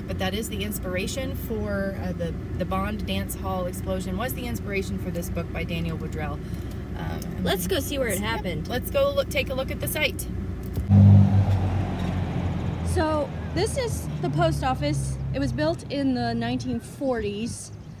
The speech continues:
Speaker 2: but somewhere in this region, right here, was the site of the Bond Dance Hall. And I'm gonna include a picture of the dance hall before the atrocity.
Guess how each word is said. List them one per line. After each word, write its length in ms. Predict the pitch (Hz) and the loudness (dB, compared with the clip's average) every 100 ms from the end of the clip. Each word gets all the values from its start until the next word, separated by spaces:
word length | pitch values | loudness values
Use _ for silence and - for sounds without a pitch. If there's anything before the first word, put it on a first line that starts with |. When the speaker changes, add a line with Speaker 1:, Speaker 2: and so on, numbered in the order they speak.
| - - - | -14 -14 -4
Speaker 2:
but 180 | 247 - | -2 -2
somewhere 840 | - 320 453 427 370 349 330 320 | -2 -2 0 -2 0 0 -2 -2
in 180 | - 254 | -2 0
this 380 | 254 311 - - - - | 0 -2 -6 -14 -16 -10
region, 540 | 262 247 208 202 190 - - - - - - | -6 -4 -4 -6 -6 -4 -6 -6 -10 -10 -8
right 300 | 214 240 277 | -2 0 0
here, 460 | 269 285 226 208 214 - - - - | 0 0 0 0 -4 -6 -6 -6 -4
was 160 | 233 233 | -2 -2
the 120 | 233 | -2
site 400 | 214 247 240 254 - - | -2 2 2 0 -4 -4
of 300 | 220 214 - | -2 -2 -4
the 80 | 214 | -4
Bond 500 | 208 202 196 208 - | -4 -2 -4 -4 -4
Dance 280 | 208 185 | -4 -4
Hall. 260 | - 180 165 - - - - - - - - - - - - - - - | -4 -4 -4 -6 -8 -8 -8 -8 -10 -10 -10 -10 -10 -14 -14 -12 -12 -6
And 180 | 208 220 | -4 -2
I'm 160 | 285 | 0
gonna 160 | 330 302 | 0 0
include 720 | 254 233 - 269 262 262 - | -2 -4 -4 -2 -2 -2 -4
a 60 | 208 | -6
picture 640 | 262 - 277 262 262 262 - | -6 -6 -4 -2 -4 -6 -2
of 240 | 240 240 | 0 0
the 120 | 233 | -2
dance 360 | 226 240 226 220 | -2 -2 -2 -2
hall 400 | 233 226 226 226 - - | -2 0 0 -2 -10 -12
before 320 | 214 196 233 226 | -12 -6 -4 -2
the 280 | 208 202 | -4 -4
atrocity. 680 | 220 - 208 196 - 226 233 | -8 -6 -4 -2 -4 -4 -6